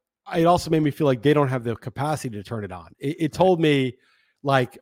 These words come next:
"Oh, no, no, this team's dead." It's not like they're just limping in and they're like, "Okay, screw it." I feel like this team is like, they lost to the Cardinals, they lost, they beat the, they got crushed by the Giants, and now,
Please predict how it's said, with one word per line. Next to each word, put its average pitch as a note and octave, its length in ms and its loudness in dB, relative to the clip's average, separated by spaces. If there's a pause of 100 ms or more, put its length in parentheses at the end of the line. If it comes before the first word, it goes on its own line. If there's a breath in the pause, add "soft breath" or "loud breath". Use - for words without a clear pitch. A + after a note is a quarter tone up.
(100)
"Oh, D3+ 100 2
no, D3 100 4
no, B2 80 0
this C#3+ 160 -8
team's B2 260 -4
dead." B2+ 360 -6
It's - 200 -14
not D3+ 240 -2
like C3 240 0
they're B2 200 0
just A#2+ 400 -6 (540)
limping C#3 400 2
in C3+ 180 4
and B2 100 0
they're B2 80 0
like, A#2+ 160 0
"Okay, A#2 220 -4
screw E3+ 420 2
it." A2 160 -6
I C#3 120 -6
feel F3 200 0
like B2+ 200 0 (140)
this D#3 160 -8
team D3+ 260 -2
is A#2 140 -4
like, A#2 240 -2 (400)
they B2 80 -6
lost C#3+ 260 2
to - 40 -12
the C#3+ 60 -8
Cardinals, B2+ 540 0
they A#2 80 -6
lost, C3+ 440 -2 (280)
they B2 80 -4
beat D3 180 -2
the, C3+ 120 -10 (100)
they C3+ 160 -2
got C3+ 180 -4
crushed - 320 0
by C#3 100 0
the A#2 100 -6
Giants, A2 600 -6 (500)
and B2+ 140 -6
now, C3 540 2